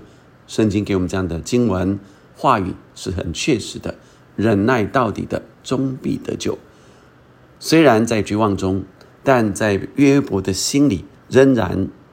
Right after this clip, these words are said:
说，义人要持守所行的道。当他继续持守的时候，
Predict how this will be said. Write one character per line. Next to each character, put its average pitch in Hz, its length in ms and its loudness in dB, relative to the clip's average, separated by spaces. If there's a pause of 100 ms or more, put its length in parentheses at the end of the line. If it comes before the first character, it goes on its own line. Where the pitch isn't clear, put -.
说， 104 420 2 (800)
义 202 200 4
人 104 380 4
要 92 300 2
持 - 280 -4
守 101 460 0
所 - 500 -4
行 92 320 -4
的 101 120 -4
道。 - 280 -2 (1300)
当 123 200 4
他 117 320 0 (120)
继 180 200 2
续 - 360 -2
持 - 280 -6
守 - 180 -2
的 - 100 -6
时 - 160 -10
候， 85 140 -8